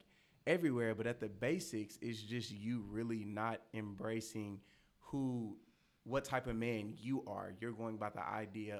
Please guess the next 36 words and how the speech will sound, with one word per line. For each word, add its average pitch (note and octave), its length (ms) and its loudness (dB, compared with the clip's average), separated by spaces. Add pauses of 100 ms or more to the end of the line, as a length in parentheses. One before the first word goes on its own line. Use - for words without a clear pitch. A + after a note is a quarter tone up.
of G2 140 -6
what G2 240 -6
society G#2 760 -2
placed G2+ 400 -8
as G2 160 -10
a G2 40 -4
man, G2 340 -4 (320)
and A#2+ 160 0
that's B2 180 -2
toxic. - 500 -4
It's - 180 -14
toxic A2+ 440 0
to F#2+ 60 -8
you. B2+ 380 0
It's - 140 -8
toxic - 380 -6
to A2+ 80 -6
your G2 160 -4
family. A#2+ 480 -2 (300)
It's A#2 160 -6
toxic - 360 -2
to A#2+ 80 -10
the A2+ 80 -6
people A#2+ 260 -4
that G#2+ 180 -4
you G#2+ 80 -6
know. A2 340 -2 (380)
So, A2+ 440 0
yeah, C#3 240 6
I D#3 100 8
don't F3 340 2
disagree, G#2+ 760 0 (540)
but A#2 280 4
I A2+ 100 4
think B2+ 340 2
sometimes A2+ 640 0